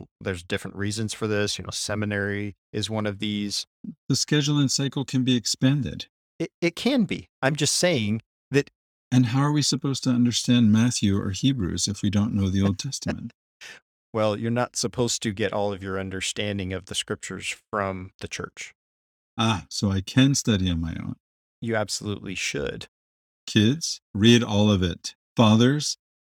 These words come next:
Speaker 2: teach your children.
Speaker 1: That's the <laughs> idea. I,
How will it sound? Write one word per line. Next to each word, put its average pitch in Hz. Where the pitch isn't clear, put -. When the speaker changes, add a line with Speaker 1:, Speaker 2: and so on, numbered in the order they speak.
Speaker 2:
teach 120
your 135
children. 117
Speaker 1:
That's -
the 143
<laughs> -
idea. 123
I, 151